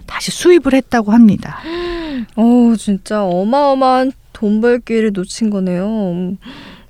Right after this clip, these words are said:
Speaker 2: 그럼 그 플레밍이나 그걸 발전시킨 사람들도 전혀 그 돈을 못 번 거예요?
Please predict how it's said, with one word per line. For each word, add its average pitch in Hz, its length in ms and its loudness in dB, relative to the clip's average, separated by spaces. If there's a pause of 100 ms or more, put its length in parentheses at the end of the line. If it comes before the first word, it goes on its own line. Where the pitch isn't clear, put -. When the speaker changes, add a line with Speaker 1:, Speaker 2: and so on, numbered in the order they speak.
Speaker 2:
그럼 247 300 2
그 214 160 -2
플레밍이나 240 1040 2 (100)
그걸 208 360 -2
발전시킨 254 640 -2
사람들도 220 500 0 (380)
전혀 208 440 2
그 165 120 -8
돈을 185 380 2
못 170 220 -4
번 180 440 0 (200)
거예요? 175 420 -4